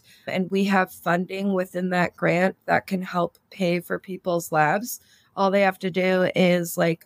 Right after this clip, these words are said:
bring their lab bill in or send it to me on my chart. And then I will send it to our accounting department and they will rebill that to our prep grant. And that's something that we have that a lot of people don't.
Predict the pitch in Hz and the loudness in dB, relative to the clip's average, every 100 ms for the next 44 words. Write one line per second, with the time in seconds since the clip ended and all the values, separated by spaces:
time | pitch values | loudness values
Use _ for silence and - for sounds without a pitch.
0 | _ 190 180 190 190 190 185 185 180 - | _ -2 0 0 2 2 2 2 0 0
1 | 180 175 - 214 240 247 240 - _ _ | -2 0 -2 -8 -4 -2 -2 -6 _ _
2 | - 196 185 202 190 196 202 - 208 196 | -2 0 0 -4 -4 -6 -8 -6 -6 -2
3 | 202 202 202 - 196 190 175 175 185 - | -2 0 2 4 4 2 0 -2 -2 0
4 | 208 233 254 _ _ _ _ 190 190 180 | 2 2 0 _ _ _ _ -10 -6 -4
5 | 180 - 185 185 196 185 185 190 190 208 | -4 -2 0 4 2 0 0 0 0 -2
6 | 180 175 160 - 190 190 190 196 - 190 | 0 0 0 -2 0 2 0 -2 0 0
7 | 185 202 202 - 175 180 180 180 180 170 | 0 2 0 2 -2 0 0 0 0 0
8 | 175 175 165 170 180 180 - - 185 175 | -2 0 0 2 0 0 -4 -4 -2 0
9 | 170 170 - - 165 - _ 135 143 - | 0 0 -4 -6 -6 -6 _ -6 -6 -8
10 | - - _ _ _ _ _ _ - 180 | -14 -18 _ _ _ _ _ _ -4 0
11 | 175 190 - 220 220 233 226 202 - 185 | 0 -2 -2 -2 -2 -2 0 0 0 0
12 | 190 196 196 196 185 180 180 175 175 196 | 2 4 2 2 0 2 2 2 0 -4
13 | 180 180 170 180 170 151 - | -6 -6 -4 0 0 0 -8